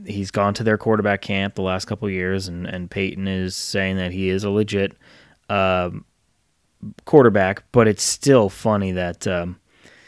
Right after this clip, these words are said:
uh, you know, that guy's like, "He should be on Wall Street." And then you look at his stats, and some of the stats that people are throwing out there are just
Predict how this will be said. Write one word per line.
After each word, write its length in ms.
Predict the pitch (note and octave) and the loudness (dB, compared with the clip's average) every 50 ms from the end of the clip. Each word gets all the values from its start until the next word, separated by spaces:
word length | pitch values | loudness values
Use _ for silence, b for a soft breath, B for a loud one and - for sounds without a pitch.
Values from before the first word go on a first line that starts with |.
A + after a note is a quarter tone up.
| b b b b b b b b b _ - | b b b b b b b b b _ -6
uh, 100 | A2+ G#2+ - | -6 -4 -4
you 200 | - G#2 G2 G2+ | -6 -6 -6 -6
know, 140 | F2 E2+ E2+ | -6 -6 -8
that 180 | D#2+ F2 F2 - | -8 -8 -8 -6
guy's 280 | - F2 E2 E2 E2 | -8 -8 -8 -8 -8
like, 180 | F2 F2 F2 - | -10 -10 -10 -10
"He 160 | - - D#3 | -10 -8 -6
should 220 | - - F#3 E3+ | -2 -2 -2 0
be 180 | - G3+ G3 G3 | 2 2 4 4
on 300 | F#3+ F#3 F#3 E3+ D3+ C#3 | 4 4 4 2 2 0
Wall 420 | B2+ C3 C3+ D3 F3 A3 C#4 D4+ | 0 0 2 6 6 8 8 6
Street." 600 | D4 - - - - - B3+ A#3 A3 G#3 E3+ - - | 4 2 -2 -4 2 4 6 6 6 6 4 0 -2
And 120 | A#2 A2+ | -2 0
then 120 | A2 G#2+ G#2+ | 2 2 2
you 80 | G#2 | 2
look 200 | G2 G2+ G2 - | 2 0 0 -2
at 80 | G2 F#2+ | -2 -2
his 160 | G2 F#2+ F#2 | -2 -2 -2
stats, 600 | - - - - G#2 F#2 F2+ F2+ F2+ F#2 - - | -4 -8 -6 -6 -4 -4 -4 -4 -6 -6 -8 -10
and 120 | G2 F#2 | -12 -10
some 160 | F2+ - G#2 F#2+ | -8 -8 -8 -6
of 60 | F2+ | -6
the 60 | F2+ | -8
stats 280 | - - - - G2 - | -8 -8 -10 -10 -10 -12
that 120 | - - | -14 -12
people 200 | - G3 - - - | -14 -12 -12 -12 -12
are 20 | |
throwing 240 | - - G#2 G#2 - | -10 -10 -10 -8 -8
out 140 | - - - | -10 -10 -10
there 160 | - F#2+ F#2+ | -8 -8 -8
are 40 | F#2+ | -8
just 220 | G#2+ G#2 F#2 - | -8 -10 -12 -12